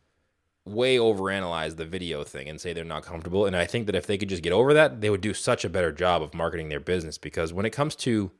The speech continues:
the know, like, and trust factor that live video, um, does for you, it's just so much better than any kind of text. So if you did a video, it's way better for you if it's you as a human being talking to another person,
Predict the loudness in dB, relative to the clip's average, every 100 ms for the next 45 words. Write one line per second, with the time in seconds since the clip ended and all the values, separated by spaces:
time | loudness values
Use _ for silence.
0 | -16 -6 -4 2 6 6 4 0 0 0
1 | -6 -6 0 0 0 0 0 2 0 0
2 | -4 _ -2 -2 -6 _ -4 2 4 2
3 | 0 -2 0 2 2 -2 _ _ _ _
4 | _ _ -10 -6 -6 -10 -4 0 2 2
5 | 0 2 0 -4 -4 -2 2 2 2 0
6 | 4 4 2 -2 -4 -2 -4 -4 -4 -4
7 | -4 -8 -2 -2 -2 -4 _ -6 -2 2
8 | 2 2 4 4 4 0 -2 -8 -12 2
9 | 4 6 4 2 0 0 0 -4 -6 -8
10 | -4 -6 -6 -2 0 0 -6 _ _ _
11 | -6 -4 -4 -2 -2 0 -2 0 -2 -2
12 | -4 -4 0 2 2 -2 -6 -4 -6